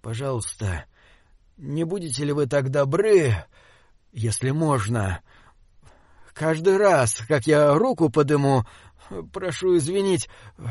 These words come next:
побеспокойтесь сказать, пожалуйста, Лейпциг —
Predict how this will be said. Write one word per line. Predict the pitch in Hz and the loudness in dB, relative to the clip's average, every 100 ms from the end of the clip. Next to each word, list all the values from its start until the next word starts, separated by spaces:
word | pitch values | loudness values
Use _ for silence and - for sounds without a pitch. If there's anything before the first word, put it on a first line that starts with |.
| 110 - - | -8 -10 -6
побеспокойтесь | 190 190 196 226 220 262 190 156 143 | -2 -2 0 0 4 4 4 2 -2
сказать, | - 190 202 175 - 175 165 | -2 0 2 0 -2 -10 -12
пожалуйста, | 196 190 175 156 135 - 165 143 - - - _ _ | -6 -2 2 2 0 0 0 0 -8 -20 -20 _ _
Лейпциг — | 156 180 190 214 - - 240 - | 2 6 6 6 2 -4 -6 -8